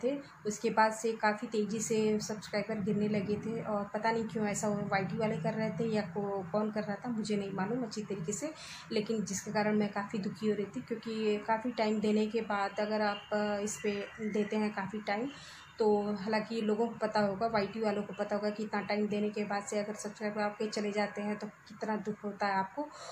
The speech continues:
और ऊपर से आंखों की रोशनी चली जाती है, वो अलग। मुझे तो कुछ भी दिखाई नहीं देता, बिना चश्मा के मैं काम नहीं कर पाती हूँ, मतलब इस, इस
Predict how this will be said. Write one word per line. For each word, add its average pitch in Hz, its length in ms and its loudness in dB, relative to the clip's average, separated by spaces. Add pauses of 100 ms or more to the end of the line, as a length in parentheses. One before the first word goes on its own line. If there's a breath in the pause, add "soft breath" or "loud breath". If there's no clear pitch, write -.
(180 loud breath)
और 214 400 6
ऊपर 214 300 4
से 214 360 4
आंखों 208 300 2
की 233 140 -2
रोशनी 214 340 2
चली 208 240 2
जाती 214 360 4
है, 208 60 4
वो 202 200 0
अलग। 226 340 2
मुझे 220 160 2
तो 233 140 2
कुछ 214 280 -4
भी 233 80 -2
दिखाई 208 340 2
नहीं 208 180 2
देता, 208 180 0
बिना 208 200 0
चश्मा 214 340 -2
के 214 120 -2
मैं 208 160 0
काम 202 200 -2
नहीं 214 140 2
कर 208 120 -2
पाती 190 360 -6
हूँ, 240 200 0 (400 loud breath)
मतलब 214 340 0
इस, 226 140 -6 (240)
इस 226 120 -4